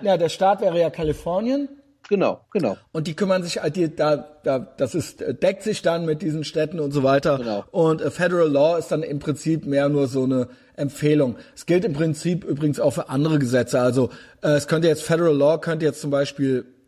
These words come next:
Speaker 1: ähm, äh, Cannabis oder, äh, so könnte
Speaker 2: Richtig.
Speaker 1: verboten sein und der Staat könnte es erlauben und dann wär's halt trotzdem auch erlaubt.
Speaker 2: Genau, genau. So läuft's ja auch.
Speaker 1: Und dann hat der Trump gesagt, ja, okay,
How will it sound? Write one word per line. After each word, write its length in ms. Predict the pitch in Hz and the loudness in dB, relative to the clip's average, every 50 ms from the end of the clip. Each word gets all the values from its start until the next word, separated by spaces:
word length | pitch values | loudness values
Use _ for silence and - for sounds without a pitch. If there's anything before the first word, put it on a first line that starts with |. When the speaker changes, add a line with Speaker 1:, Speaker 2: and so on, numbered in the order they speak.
| _ _ - | _ _ -12
Speaker 1:
ähm, 440 | - 135 123 120 117 117 113 107 - _ _ _ _ _ _ _ _ _ _ _ _ - | -8 -8 -6 -4 -4 -4 -6 -6 -10 _ _ _ _ _ _ _ _ _ _ _ _ -10
äh, 180 | 151 123 117 113 - _ _ _ _ _ _ _ _ _ _ _ _ _ _ _ _ _ _ - | -8 -6 -6 -8 -10 _ _ _ _ _ _ _ _ _ _ _ _ _ _ _ _ _ _ -20
Cannabis 520 | - - - 185 196 175 151 160 151 - - | -14 -6 -2 0 0 2 0 0 -2 -2 -4
oder, 640 | 143 135 131 127 127 120 113 127 127 127 127 127 120 - | -2 0 0 0 0 0 0 0 2 2 2 2 0 -2
äh, 40 | 131 | -2
so 200 | 131 139 139 143 | 0 0 0 0
könnte 220 | - 156 156 160 147 | 0 -2 -2 -2 -2
Speaker 2:
Richtig. 120 | 139 120 110 | -2 -2 0
Speaker 1:
verboten 240 | 151 190 226 208 208 | 2 2 2 2 0
sein 320 | 165 175 175 180 185 185 - - - - - - | 0 0 0 2 0 -2 -2 -6 -16 -20 -18 -8
und 220 | - - 156 147 147 | -2 -2 0 0 0
der 80 | 143 | 0
Staat 280 | 135 - 175 165 175 - | 0 0 0 0 0 0
könnte 180 | - 165 165 156 | -2 -4 -4 -2
es 60 | 143 | -2
erlauben 340 | 160 135 135 143 156 156 151 | 0 2 4 4 2 2 2
und 40 | 143 | -2
dann 120 | 139 135 | -2 0
wär's 180 | 139 139 139 - | 0 0 0 0
halt 120 | 147 135 | -2 -2
trotzdem 300 | - 131 131 - 151 139 | -2 -4 -4 -4 -4 -4
auch 100 | 123 113 | -2 -2
erlaubt. 460 | 117 113 110 107 107 107 107 - - | -4 -4 -4 -4 -6 -8 -8 -8 -4
Speaker 2:
Genau, 300 | - 151 139 123 107 98 | -2 0 2 2 2 0
genau. 280 | 107 113 107 98 92 - _ | 0 0 -2 -2 -2 -6 _
So 140 | - - 107 | -8 -4 -2
läuft's 240 | 101 98 95 - | -2 -2 -2 -4
ja 100 | - 90 | -6 -8
auch. 140 | 78 78 - - | -6 -8 -6 -2
Speaker 1:
Und 60 | 143 | 0
dann 80 | 147 | 0
hat 100 | 156 147 | 0 2
der 100 | - 151 | 0 -2
Trump 260 | - - 165 170 185 - | 0 0 -2 -2 -2 -2
gesagt, 320 | 202 151 160 165 170 156 | -2 0 0 0 0 0
ja, 80 | - 147 | 0 0
okay, 540 | 131 - - 151 151 170 196 - - - | 0 0 0 0 2 2 2 0 -2 -4